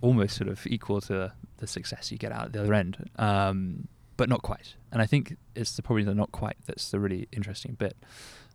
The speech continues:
Um, because I think the, uh, as we talked about before, it's, there's a lot of training that you do, but there comes a point where, um, there's enough training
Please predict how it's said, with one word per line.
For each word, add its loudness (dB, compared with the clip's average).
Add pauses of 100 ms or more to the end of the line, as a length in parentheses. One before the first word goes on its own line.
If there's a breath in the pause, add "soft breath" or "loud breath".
(120)
Um, 4
because 2 (300)
I -8
think 0
the, 2 (920 loud breath)
uh, 2
as 2
we 4
talked 4
about -2
before, 6
it's, -6 (1300)
there's 0
a 2
lot 2
of -4
training 4
that 0
you 2
do, 6 (640)
but 2
there 4 (140)
comes 4
a 2
point -2
where, 0
um, -6 (260)
there's -2
enough -2
training -12